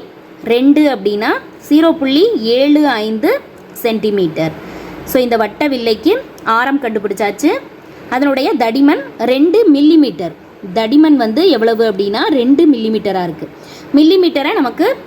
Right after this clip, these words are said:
சென்டிமீட்டரா மாத்தணும். So, சென்டிமீட்டரா மாத்தும் போது பத்தால வகுக்கணும். So, ரெண்டு by பத்து சென்டிமீட்டர் இதனுடைய தடிமன். வட்ட வில்லையினுடைய தடிமன் கொடுத்துட்டாங்க, அது மில்லிமீட்டரை கொடுத்துருந்ததுனால சென்டிமீட்டரா மாத்திக்கிட்டோம்.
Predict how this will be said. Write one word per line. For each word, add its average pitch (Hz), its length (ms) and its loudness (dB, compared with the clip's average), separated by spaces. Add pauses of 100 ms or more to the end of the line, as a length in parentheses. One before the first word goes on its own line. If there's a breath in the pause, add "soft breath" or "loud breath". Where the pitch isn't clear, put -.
(300)
சென்டிமீட்டரா 285 680 2
மாத்தணும். 180 360 -6 (280 loud breath)
So, 330 180 0
சென்டிமீட்டரா 302 600 0 (100)
மாத்தும் 226 300 -4
போது 240 400 0 (680)
பத்தால 285 520 -2
வகுக்கணும். 202 440 -4 (360 loud breath)
So, 302 200 0
ரெண்டு 285 420 2
by 302 220 -2
பத்து 370 540 -4 (360)
சென்டிமீட்டர் 226 880 -4 (180)
இதனுடைய 233 560 0
தடிமன். 208 420 -2
வட்ட 214 320 -4
வில்லையினுடைய 247 600 -2 (680 loud breath)
தடிமன் 302 460 2
கொடுத்துட்டாங்க, 214 340 -6
அது 330 180 0
மில்லிமீட்டரை 302 440 2
கொடுத்துருந்ததுனால 214 760 -2 (560 loud breath)
சென்டிமீட்டரா 294 580 2
மாத்திக்கிட்டோம். 170 460 -6